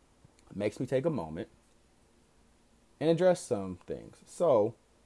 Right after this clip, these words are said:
for this week's K-pop moment, we're gonna talk about blackface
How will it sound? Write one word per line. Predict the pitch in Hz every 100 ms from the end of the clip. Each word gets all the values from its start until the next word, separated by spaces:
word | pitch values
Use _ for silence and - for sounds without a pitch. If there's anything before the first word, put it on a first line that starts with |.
| _
for | 151
this | 156 190 190
week's | 175
K-pop | - 147 135 123 104 -
moment, | 90 82 85 - - _ _ -
we're | 143
gonna | 180
talk | 175 170 -
about | 131 113 107 101 92 - _ _ _ _ _ _ _ _ _ _ - 107 - 110
blackface | 107 110 110 - - 82 67 - -